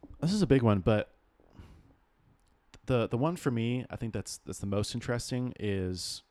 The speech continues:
college. I think that's top of mind for a lot of people 'cause there's the whole cancel student loans movement. <laughs> And, um, uh, running the numbers, I'm pretty sure today that,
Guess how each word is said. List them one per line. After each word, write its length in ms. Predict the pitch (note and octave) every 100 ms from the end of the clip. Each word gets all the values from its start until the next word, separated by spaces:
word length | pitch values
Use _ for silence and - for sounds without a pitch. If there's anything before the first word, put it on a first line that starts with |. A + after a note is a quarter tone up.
| -
college. 540 | - F#2+ A2 C#3 - -
I 60 | G2+
think 120 | G2+
that's 180 | G2+ -
top 160 | G2+
of 60 | F#2
mind 200 | F#2+ F#2
for 120 | F#2+
a 20 |
lot 140 | F2 E2+
of 60 |
people 200 | G#2 G#2+
'cause 300 | - F2 D#2+
there's 200 | F#2+ E2
the 80 | -
whole 360 | D2+ F2 E2+ D#2+ _ _ _ _ _ _
cancel 400 | - G2+ F2 F#2+
student 300 | F2 - F#2+
loans 420 | F2+ F2+ F#2+ G2+ G#2+
movement. 360 | G#2 G#2+ A2 -
<laughs> 240 | - - G#2+
And, 140 | A#2 G2+
um, 280 | F2+ D#2+ D2 - - - _ _ _ -
uh, 220 | F2+ E2 - - - -
running 200 | B2+ E3+
the 60 |
numbers, 460 | B2 B2+ A#2+ G2 - _
I'm 80 | G2+
pretty 380 | - - C#3 D3+
sure 600 | - - A#2 A2 A2 A2 _ -
today 580 | G#2+ G2+ F#2+ F2 F2 - _ _ _ _
that, 300 | G2 F2+ E2+